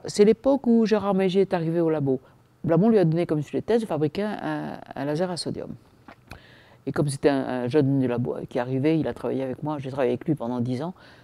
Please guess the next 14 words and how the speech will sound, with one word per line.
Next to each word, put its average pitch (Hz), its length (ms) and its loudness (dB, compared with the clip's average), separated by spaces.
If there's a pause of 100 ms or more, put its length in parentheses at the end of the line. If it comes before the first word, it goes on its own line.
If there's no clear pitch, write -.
sur 156 200 -4
ce - 180 -8
développement 131 380 0
des, 131 360 -4
des - 120 -4
lidars. 156 360 -4
Et - 20 -6
c'est, - 200 -12
alors 139 180 -4
ça 156 120 -10
s'est 170 160 -6
appelé 190 320 2
le 147 160 2
LIDAR, 143 480 0